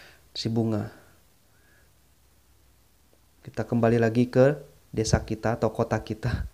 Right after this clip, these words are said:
<laughs> Desa ya, gue masih nyebutnya desa karena tampilannya masih seperti itu.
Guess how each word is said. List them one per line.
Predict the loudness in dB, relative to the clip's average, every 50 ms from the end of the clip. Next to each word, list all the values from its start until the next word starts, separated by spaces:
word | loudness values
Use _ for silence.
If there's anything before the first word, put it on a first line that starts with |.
| _ _ _ _ _ _
<laughs> | _ -20 -20 -16 -16 -14 -6 0 0
Desa | 2 2 4 4 4 4
ya, | 4 2
gue | 2 2
masih | 2 2 2 2
nyebutnya | 0 2 2 2 0 0
desa | 0 2 2 2 2
karena | 2 2 0
tampilannya | 0 0 -2 -2 0 -2 0 0 0 -2
masih | -2 -4 -6 -8 -10
seperti | -10 -12 -12 -4 -4 -4
itu. | -4 -4